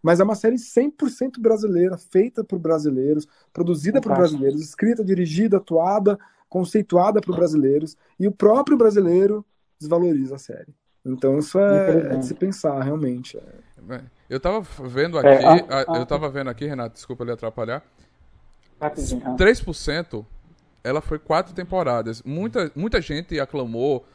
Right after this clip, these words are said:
Speaker 3: não tô desprezando, a sense eight. A sense eight só foi duas temporadas, é americana. É,
Speaker 1: Exatamente.
Speaker 3: ela parou de ser produzida porque não tava dando retorno. E você ter uma série brasileira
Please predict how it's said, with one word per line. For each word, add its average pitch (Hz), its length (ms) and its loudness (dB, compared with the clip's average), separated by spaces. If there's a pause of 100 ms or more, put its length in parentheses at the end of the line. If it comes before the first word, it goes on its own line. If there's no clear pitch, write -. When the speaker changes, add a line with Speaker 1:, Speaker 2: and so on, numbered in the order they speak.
Speaker 3:
não 143 140 -10
tô 151 260 -6
desprezando, 120 1300 -8 (280)
a 127 140 -6
sense 196 380 -6
eight. 156 320 -4
A 139 60 -10
sense 175 260 -14
eight 165 180 -10
só 175 80 -8
foi 175 140 -12
duas 196 220 -10
temporadas, 135 420 -4
é 131 60 -4
americana. 139 760 -6 (400)
É, - 40 -8
Speaker 1:
Exatamente. 147 520 4
Speaker 3:
ela 139 220 6
parou 175 680 4
de 143 100 -10
ser 160 160 -4
produzida 151 420 -4
porque 185 160 -4
não 214 100 -6
tava 254 240 -6
dando 185 280 -2
retorno. 143 480 -2
E 139 80 -8
você 165 280 -10
ter 185 120 -12
uma 262 80 -6
série 127 380 -2
brasileira 135 720 0